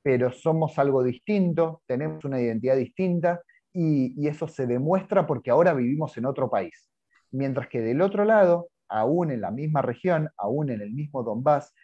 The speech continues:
pero controlado por el gobierno ucraniano, también se potenció la,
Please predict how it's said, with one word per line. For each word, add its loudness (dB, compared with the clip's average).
pero -2
controlado 2
por -6
el -8
gobierno -2
ucraniano, -4
también 0
se -4
potenció 2
la, 0